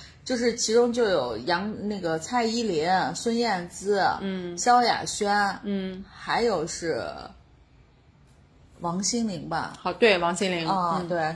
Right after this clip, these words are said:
Speaker 1: 反正就是，就是有他们，然后完了以后一蛇团就是S H E。
Speaker 2: 嗯。
Speaker 1: 嗯，但是我记不住那个 <laughs> 老黄的那句。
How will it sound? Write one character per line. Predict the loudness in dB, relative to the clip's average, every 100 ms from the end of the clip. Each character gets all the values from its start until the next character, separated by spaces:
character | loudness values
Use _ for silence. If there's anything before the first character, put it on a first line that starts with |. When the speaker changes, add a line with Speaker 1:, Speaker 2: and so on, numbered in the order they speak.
| -6
Speaker 1:
反 | -6
正 | -4
就 | -4
是， | -2 0 0 -2 -18 -20 -2
就 | 0
是 | 0 2
有 | 0
他 | 0 -2 -2
们， | -2 -4
然 | -2
后 | -2
完 | -2 -2
了 | -2
以 |
后 | -4 -2
一 | -4
蛇 | 0 -2
团 | -2 -8 -6
就 | -6
是 | -6
S | -6 -4 -4
H | -4 -6
E。 | -12 -12 -14 -18 _ -8
Speaker 2:
嗯。 | -6 -4 -4
Speaker 1:
嗯， | -6 -4
但 | -2
是 | 0
我 | -2
记 | -4
不 | -8
住 | -4 -4
那 | 0 -2
个 | -4 -8
<laughs> | -2 2
老 |
黄 | 2 6 6 6
的 | 2 2
那 |
句。 | 0 2 0 0